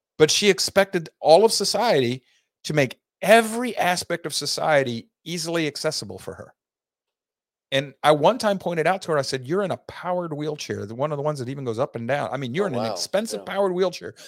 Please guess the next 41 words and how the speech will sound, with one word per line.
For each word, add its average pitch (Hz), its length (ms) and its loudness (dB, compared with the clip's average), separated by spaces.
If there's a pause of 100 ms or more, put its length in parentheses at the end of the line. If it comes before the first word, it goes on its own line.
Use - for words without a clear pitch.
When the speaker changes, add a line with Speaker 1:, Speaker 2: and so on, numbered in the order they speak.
(180)
Speaker 1:
given 208 220 -2
to 220 100 -10
you 202 120 -6
by 165 140 0
the 131 100 -2
people, 170 420 -10 (580)
and 104 120 -12
you're - 100 -12
still 143 300 -10
complaining." 113 520 -12 (1160)
And 113 80 -12
she 135 140 -6
got 127 180 2
mad 131 200 0
at 107 100 -8
me 104 100 -12
and 101 100 -16
told 110 200 -12
me 104 100 -10
I 104 80 -10
was 101 180 -12
a 98 80 -14
selfish - 480 -6
person - 360 -10 (100)
because 101 260 -14
I 98 100 -12
had 104 160 -6
my 98 80 -12
own 95 180 -14
business. - 360 -16 (1160)
And 110 100 -10
it 107 60 -8
Speaker 2:
Ugh. - 40 -16
Speaker 1:
didn't 117 220 -8
bother 101 260 -6
me. 95 100 -20
I 101 80 -12
was 101 160 -10
rich. 107 280 -8
It 95 60 -20
didn't, 90 260 -18